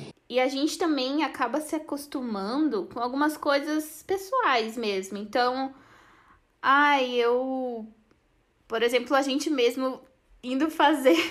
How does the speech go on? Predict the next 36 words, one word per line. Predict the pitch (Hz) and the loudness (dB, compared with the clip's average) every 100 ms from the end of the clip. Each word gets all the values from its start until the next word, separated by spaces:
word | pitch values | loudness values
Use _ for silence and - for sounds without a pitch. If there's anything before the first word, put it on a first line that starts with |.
| - | -6
<laughs> | - - - 330 | -12 -18 -16 -4
esse | 233 247 | -4 0
podcast, | 254 254 330 226 196 220 | 2 2 2 -4 -4 -6
a | |
gente | 220 247 - | -8 -8 -6
tinha | 254 226 | -4 -4
muito | 214 233 339 | -4 -6 -6
medo, | 339 233 233 240 226 | -4 -2 0 2 2
a | 240 | -2
gente | 233 226 | -4 -6
se | 247 | -6
acostumava | 233 - 240 220 | -6 -6 0 0
com | 214 | 0
a | 226 | -4
ideia | 214 208 | -4 -6
de, | 254 | -6
"Ah, | 277 - | -4 -4
não | 233 233 - - _ | -6 -12 -18 -20 _
vou | - 285 | -8 -4
fazer | 302 | -2
nada, | 302 240 262 302 302 269 | -2 -2 0 2 2 2
é | 233 220 | 0 0
mais | 226 233 247 | -2 -4 -6
fácil | - 233 233 | -4 -6 -2
assim | 254 254 - 226 240 254 | -4 -4 -10 -8 -8 -8
e | |
tal." | - 208 214 262 277 - - _ _ _ - | -4 0 2 0 -6 -20 -20 _ _ _ -12
E, | 233 220 226 226 220 214 208 202 196 | -6 -4 -4 -4 -2 -4 -4 -6 -8
e | 202 220 | 0 2
a | |
gente | 226 226 262 | 2 -2 -4
falou | 262 233 | -2 -2
isso | 233 240 | -4 -8
no | |
primeiro | 220 226 214 | -8 -6 -4
episódio, | 208 220 208 196 185 208 254 | -6 -8 -6 -4 -4 -6 -8